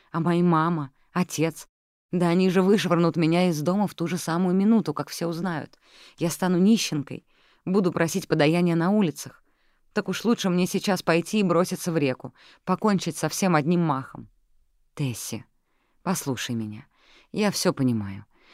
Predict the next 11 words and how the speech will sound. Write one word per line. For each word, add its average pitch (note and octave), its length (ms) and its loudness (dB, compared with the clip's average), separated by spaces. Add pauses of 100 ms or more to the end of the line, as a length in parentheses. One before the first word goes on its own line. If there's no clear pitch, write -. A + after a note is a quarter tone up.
(140)
Понимаю, F3 440 4
как D3+ 180 -4
ты C#3+ 80 -4
сильно C#3 340 -2
расстроена. A2 640 -8 (440)
Но, C#3 180 2
честное D#3+ 360 -2
слово, D#3 400 0
выход D3 340 -2
есть C#3 220 -4
всегда. D#3 480 -4